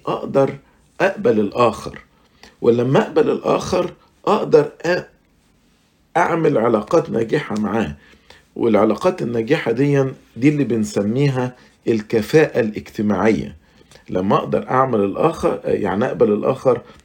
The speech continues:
أقدر أعمل علاقات ناجحة معاه، ودي اللي بنسميها الكفاءة الاجتماعية. آخر نقطة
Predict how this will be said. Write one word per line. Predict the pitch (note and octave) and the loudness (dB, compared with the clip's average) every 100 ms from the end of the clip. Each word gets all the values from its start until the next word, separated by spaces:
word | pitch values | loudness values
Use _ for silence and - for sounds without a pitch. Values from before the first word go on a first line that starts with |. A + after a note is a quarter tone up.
| _ | _
أقدر | B2+ C3 B2 - | 0 4 2 2
أعمل | D#3+ D#3+ C3+ | 0 0 0
علاقات | G#2+ G#2 - A2 - | 0 -2 -2 -4 -2
ناجحة | A2 G2+ B2 - | -4 -4 -4 -6
معاه، | G2 G2 G2+ A2 - _ _ | -8 -4 -4 -4 -10 _ _
ودي | - G#2 | -4 -2
اللي | A#2+ | 0
بنسميها | G#2 F#2+ - F2 G#2 G2+ G2 - - - | -2 -6 -6 -4 -2 -2 -4 -10 -20 -16
الكفاءة | F2+ - F#2 - - D2+ F#2 - | -14 -6 -4 0 0 0 -4 -4
الاجتماعية. | - D2+ - E2 D2+ - - _ _ _ _ _ _ - - - _ _ _ _ _ _ _ _ C3 A#2+ - | -6 -6 -10 -10 -10 -14 -18 _ _ _ _ _ _ -20 -20 -20 _ _ _ _ _ _ _ _ 0 0 2
آخر | G#3+ A3 F3+ D3+ | 2 4 0 0
نقطة | E3+ - E3 D#3 | -4 -2 -2 -2